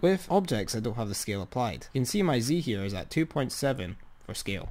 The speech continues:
So I'm gonna press Control A to open the Apply menu again and choose Scale,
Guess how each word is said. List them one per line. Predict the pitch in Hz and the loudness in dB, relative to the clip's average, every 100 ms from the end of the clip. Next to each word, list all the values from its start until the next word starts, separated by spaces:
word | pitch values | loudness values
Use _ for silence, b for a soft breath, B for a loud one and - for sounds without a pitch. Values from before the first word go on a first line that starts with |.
| - | -6
So | - 139 123 | 2 4 4
I'm | 147 | 4
gonna | 208 226 | 4 2
press | 190 175 | 2 0
Control | - 120 104 170 185 180 | 0 -2 0 0 0 0
A | 107 | 0
to | 131 101 | 0 -4
open | - | -4
the | 107 | -4
Apply | 98 104 | -2 -2
menu | 104 95 | -2 -4
again | 95 139 170 208 | -2 -2 -2 -4
and | 117 | -6
choose | - 90 | -6 -6
Scale, | - 175 202 | -2 0 -2